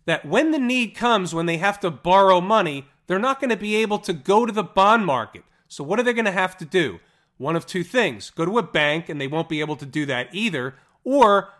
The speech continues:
go to the equity market and dilute the rest of their shareholders. Uh-oh, more trouble. These are long-term things that play out over time. It may get a reprieve for a while,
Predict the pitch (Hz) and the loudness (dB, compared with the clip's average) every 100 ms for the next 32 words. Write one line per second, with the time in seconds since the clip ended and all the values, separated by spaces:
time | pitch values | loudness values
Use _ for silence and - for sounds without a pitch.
0 | _ 160 160 170 196 233 240 220 196 151 | _ 0 0 0 -2 -2 -2 -2 0 2
1 | 147 147 160 156 - 165 170 170 147 160 | 2 2 -2 -6 -4 -4 -2 -2 -2 0
2 | 202 220 - 190 165 160 160 170 160 170 | 0 0 -4 -4 0 -2 -2 -4 -4 -4
3 | - 220 202 156 110 90 80 - _ _ | -2 0 0 -2 -6 -14 -18 -20 _ _
4 | 190 196 147 131 139 _ _ - 143 135 | 0 2 2 0 -6 _ _ -12 -6 -6
5 | 123 - 220 180 101 - _ - 311 349 | -6 0 2 2 -2 -14 _ -8 -4 -2
6 | 294 196 220 226 220 226 208 190 - 196 | -2 4 6 6 2 0 0 0 0 2
7 | 190 156 180 - - 185 180 175 180 175 | 2 0 -4 -4 -4 0 2 2 2 -2
8 | 175 - 160 151 151 156 - _ _ 180 | -6 -4 -2 0 0 -4 -10 _ _ -8
9 | 180 180 196 196 190 190 175 185 170 - | -4 0 0 0 0 0 0 -2 -6 -6
10 | 208 208 185 196 185 175 175 175 175 170 | -2 -2 -4 -2 0 2 4 4 2 0